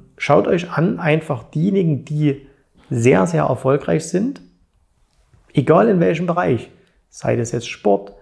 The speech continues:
sei das im Geschäftsleben, sei es an der Börse,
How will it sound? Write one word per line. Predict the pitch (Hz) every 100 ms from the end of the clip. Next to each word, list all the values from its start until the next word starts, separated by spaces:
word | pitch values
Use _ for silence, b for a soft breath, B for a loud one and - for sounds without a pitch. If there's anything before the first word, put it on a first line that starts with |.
| b b
sei | - 123
das | 120 117
im | 120
Geschäftsleben, | - 175 175 - 147 147 151 - -
sei | - 123
es | 120 - 147
an | 127
der | 123
Börse, | 135 165 170 175 175